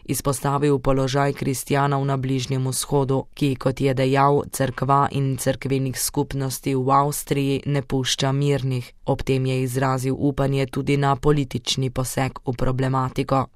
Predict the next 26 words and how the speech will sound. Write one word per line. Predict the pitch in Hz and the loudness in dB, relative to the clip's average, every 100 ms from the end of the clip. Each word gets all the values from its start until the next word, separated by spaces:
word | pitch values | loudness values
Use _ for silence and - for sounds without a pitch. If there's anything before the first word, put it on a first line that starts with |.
| - - | -20 -4
Podobno | 139 143 147 143 139 | 2 4 4 4 0
tudi | 151 143 | 0 -2
predsednik | 135 143 135 147 143 147 | 0 0 0 0 0 -4
Fundacije | - 135 135 139 143 - 147 135 | -4 -4 0 0 -2 0 2 2
za | 127 135 | 0 0
vzhod | 127 - 156 147 143 - | 0 -2 0 0 0 -4
Johan | 143 139 131 131 131 | -2 0 0 -2 -2
Marte. | 131 139 139 - 135 127 - - | 0 0 0 -2 -2 -2 -8 -6
Za | 127 127 | -4 0
tiskovno | 139 - 131 131 135 | -2 0 0 0 0
agencijo | 127 131 131 - 139 135 | 0 -2 -2 0 0 0
SIR | - 143 143 | 0 2 4
je | 139 | 2
namreč | 135 131 131 - | 0 -2 -2 -4
izpostavil | 127 - 131 123 143 139 139 135 | -6 -4 -6 -2 0 2 2 0
potrebo | 127 131 135 143 139 | 0 0 2 2 0
po | 127 131 | 0 -2
posegu | - 131 - 143 139 143 - | -2 -4 -2 -2 0 0 0
egiptovske | 135 131 165 - 131 127 - 135 | -4 -4 -6 -2 -2 -2 -2 0
vlade | 135 139 143 139 139 | 2 2 2 0 -2
v | - | 0
napade | 139 135 135 131 131 | -2 0 0 0 -2
na | 131 | -4
kristjane | 127 131 127 - 127 131 131 | -4 -6 -6 -4 -2 -2 -2
v | 131 | -2
državi. | 131 127 131 135 131 135 | -2 -2 0 0 0 -2